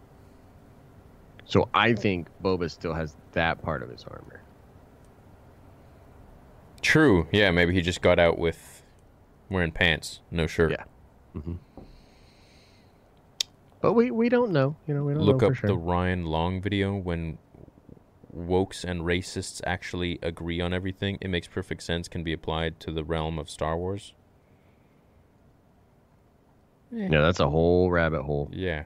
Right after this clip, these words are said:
Speaker 2: rather not. <laughs>
Speaker 1: Yeah.
Speaker 2: Yeah, just stay away from all that crap. Uh, Nerdvengers, stand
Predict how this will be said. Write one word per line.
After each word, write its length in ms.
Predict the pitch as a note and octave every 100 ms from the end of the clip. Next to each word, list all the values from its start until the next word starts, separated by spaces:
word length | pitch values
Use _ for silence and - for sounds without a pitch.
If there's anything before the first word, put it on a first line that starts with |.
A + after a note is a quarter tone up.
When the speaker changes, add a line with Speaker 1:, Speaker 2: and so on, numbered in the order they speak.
| _
Speaker 2:
rather 200 | A2 G2
not. 240 | D#2+ D#2+ E2 - - G#5
<laughs> 60 | - G5+ - - _ - -
Speaker 1:
Yeah. 220 | G#1+ - - -
Speaker 2:
Yeah, 140 | -
just 160 | - -
stay 140 | -
away 120 | G1+ B1
from 220 | - -
all 180 | C#2+ G1+
that 160 | -
crap. 180 | - - _ - - - - -
Uh, 220 | F2 F2
Nerdvengers, 840 | G2+ A2+ A2 G#2+ G#2+ G#2+ G#2 G2+ -
stand 520 | - - G#2 G2 F#2+